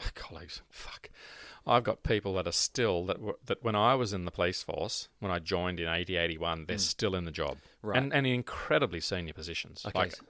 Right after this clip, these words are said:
Speaker 1: mind-blowing.
Speaker 2: So, that, I mean, that's a case where you probably wouldn't wanna retire, but these people, obviously, that you're talking about in this case had just had enough.
Speaker 1: Yep.
Speaker 2: They retired,
Speaker 1: Yep.
Speaker 2: as, as was tradition at one point.
Speaker 1: Correct,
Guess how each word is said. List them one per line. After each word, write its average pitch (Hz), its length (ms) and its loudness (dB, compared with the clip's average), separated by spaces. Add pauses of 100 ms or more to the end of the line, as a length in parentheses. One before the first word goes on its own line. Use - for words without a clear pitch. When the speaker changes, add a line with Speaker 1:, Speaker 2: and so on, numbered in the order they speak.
Speaker 1:
mind-blowing. 80 640 -4
Speaker 2:
So, 113 180 -2
that, - 120 2
I 123 60 0
mean, 120 140 2
that's 127 240 0
a 117 40 -4
case 110 240 0
where 107 100 0
you 101 40 -2
probably 95 200 -4
wouldn't 117 200 -4
wanna 92 160 -4
retire, 90 420 -4
but 101 160 -4
these 139 200 2
people, 131 280 2
obviously, 110 420 2
that 104 100 -6
you're 101 120 -4
talking 110 300 -2
about 101 280 -2
in 98 100 -6
this 92 120 -4
case - 520 -2
had 95 220 -6
just - 340 -4
had 95 240 -4
enough. 151 420 -2
Speaker 1:
Yep. 170 160 2 (140)
Speaker 2:
They 101 100 2
retired, 165 720 4
Speaker 1:
Yep. 156 100 10
Speaker 2:
as, 117 220 4
as 123 340 6 (240)
was 120 300 6
tradition 117 420 0
at 131 80 0
one 139 200 2
point. - 100 -8
Speaker 1:
Correct, 156 320 6